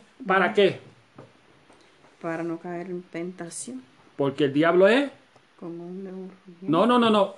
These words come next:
Speaker 1: El diablo es, está intentando.
Speaker 2: Tentando, amén.
Speaker 1: ¿Verdad? Viene
Speaker 2: Amén.
Speaker 1: a tentar.
Speaker 2: Amén.
Speaker 1: Eso dice ahí. Para el único momento que lo te-, estamos supuestos a, eh, separarnos es para qué?
Speaker 2: Para la oración.
Speaker 1: Para la oración.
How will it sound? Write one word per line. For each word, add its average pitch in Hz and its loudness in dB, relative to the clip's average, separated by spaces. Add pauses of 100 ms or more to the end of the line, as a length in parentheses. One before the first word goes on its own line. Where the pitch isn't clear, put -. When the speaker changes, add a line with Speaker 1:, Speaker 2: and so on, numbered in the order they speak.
Speaker 1:
El 185 6
diablo 214 8
es, 285 6 (260)
está 185 2
intentando. 185 4
Speaker 2:
Tentando, 160 -8
amén. 151 -8 (120)
Speaker 1:
¿Verdad? 196 4
Viene 208 4
Speaker 2:
Amén. 247 4
Speaker 1:
a - -4
tentar. 180 4 (260)
Speaker 2:
Amén. 170 -10 (100)
Speaker 1:
Eso 190 4
dice 226 2
ahí. 180 4
Para 175 2
el 220 6
único 269 4
momento 254 2
que 190 -2
lo 180 0
te-, 190 0 (100)
estamos 214 -2
supuestos 202 0
a, 180 -6
eh, 185 -2 (300)
separarnos 208 4
es - -6
para 196 2
qué? 131 -4 (800)
Speaker 2:
Para 165 -8
la 170 -6
oración. 170 -10
Speaker 1:
Para 165 2
la 147 0
oración. 139 0